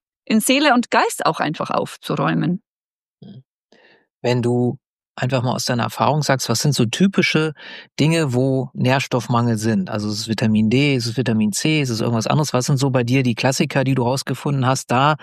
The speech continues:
Speaker 2: oder auch vielleicht in der Ausbildung hattest? Was ist das, was so in unserer Welt, in der wir hier gerade leben, wo fehlt's am meisten?
Speaker 1: Hm. Also da gibt's, finde ich, auch nicht das eine Ding.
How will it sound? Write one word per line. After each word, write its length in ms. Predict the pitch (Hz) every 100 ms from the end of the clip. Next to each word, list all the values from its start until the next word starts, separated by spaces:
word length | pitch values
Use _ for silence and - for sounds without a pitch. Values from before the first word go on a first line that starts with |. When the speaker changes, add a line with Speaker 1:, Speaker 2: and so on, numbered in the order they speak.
| - - - - -
Speaker 2:
oder 200 | 127 123
auch 100 | 127
vielleicht 340 | - 127 -
in 80 | 117
der 120 | 113
Ausbildung 480 | 156 180 160 151 139
hattest? 340 | 156 151 139 -
Was 280 | 135 139 -
ist 200 | 143 -
das, 260 | 147 - -
was 180 | 127
so 200 | - 139
in 180 | 139 131
unserer 380 | - 175 151 123
Welt, 420 | 127 160 196 196
in 100 | 127
der 160 | 135 139
wir 100 | 135
hier 160 | 135
gerade 260 | 131 123 123
leben, 500 | 117 131 147 151 147
wo 120 | 139 127
fehlt's 260 | 135 123
am 100 | 117
meisten? 380 | 107 95 - 104 _ _ _ _ _ _ _ _ _ _ _ _ _ _ _ _ _ _ _ _ _ _ _ _ _ -
Speaker 1:
Hm. 360 | 180 143 165 - _
Also 240 | - 214 220
da 100 | 220
gibt's, 240 | 226 -
finde 220 | 247 226
ich, 20 |
auch 120 | 185 240
nicht 220 | 240 -
das 280 | 185 220 - -
eine 300 | 233 294 233
Ding. 180 | 269